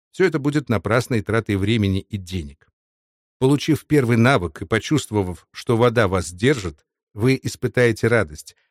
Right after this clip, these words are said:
и то, что казалось тяжёлой работой, постепенно превратится в удовольствие. Возможно, в процессе обучения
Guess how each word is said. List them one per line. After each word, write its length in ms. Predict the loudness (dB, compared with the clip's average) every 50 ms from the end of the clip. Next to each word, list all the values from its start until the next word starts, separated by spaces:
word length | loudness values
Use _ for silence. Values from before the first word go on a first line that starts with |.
| _ _ -8
и 100 | -8 -4
то, 240 | 0 2 4 4
что 200 | 4 2 -2 -2
казалось 500 | 0 0 0 2 2 2 2 2 0 -4
тяжёлой 480 | -4 -4 -2 -2 0 0 0 0 0 0
работой, 520 | 0 -2 0 0 0 0 2 0 -2 -2 -4 _ _ _ _ -6
постепенно 680 | -6 -6 -4 -4 -6 -4 0 2 2 2 4 2 0
превратится 720 | 0 0 0 2 2 2 0 0 -4 -4 -4 -4 -2 -2 0
в 40 |
удовольствие. 760 | 0 2 0 0 0 0 -2 -6 -6 -8 -14 _ -20 -20 _ _ _ _ _ _ _ _ _ _ _ _ 2
Возможно, 500 | 4 4 4 4 4 4 4 2 0 -2
в 60 | -2
процессе 500 | 0 -2 0 0 2 0 0 2 2 0
обучения 640 | 0 0 -4 -6 -4 -2 0 2 2 2 2 2 0